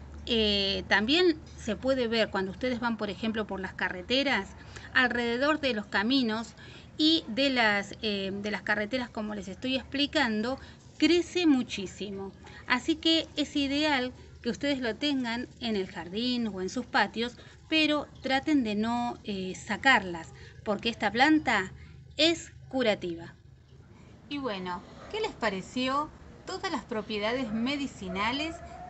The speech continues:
de la Comelina erecta? Espero que les haya gustado y que me dejen en los comentarios si realmente la tienen en el jardín o en el patio. Y si la tienen,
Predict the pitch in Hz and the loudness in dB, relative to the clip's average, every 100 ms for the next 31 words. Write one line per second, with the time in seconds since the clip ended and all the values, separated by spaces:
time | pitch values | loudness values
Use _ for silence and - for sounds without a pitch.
0 | 196 247 330 - 233 214 214 202 277 262 | -2 0 0 -4 -4 0 0 2 2 2
1 | 196 202 233 262 - - 233 196 165 - | 0 -4 -2 -2 -2 -4 -4 -4 -8 -10
2 | - - - - - - - - - - | -8 -8 -10 -14 -14 -12 -12 -10 -12 -10
3 | 214 - 285 294 240 196 247 247 226 202 | -8 0 0 0 -2 -4 -4 -2 -2 -4
4 | 190 311 311 302 320 311 - 277 285 302 | -4 0 0 0 -2 -6 -6 -2 -2 -2
5 | - - - - - - - 208 208 233 | -8 -14 -16 -14 -14 -14 -6 -4 -2 -2
6 | 370 415 381 240 208 226 196 190 202 302 | -2 0 0 0 -2 -2 -2 -2 0 0
7 | 330 254 196 - - - 277 262 269 277 | 0 -2 -2 -6 -6 -2 -2 0 0 -2
8 | 427 392 320 220 220 320 330 240 202 202 | -4 -2 0 0 0 0 0 0 -2 -2
9 | 220 214 277 294 247 196 185 226 180 - | 0 0 0 -2 -2 -4 2 2 2 -4
10 | - - - - - - 226 240 269 285 | -10 -10 -14 -18 -16 -8 -2 0 0 -2
11 | 330 311 277 330 | -2 0 0 -2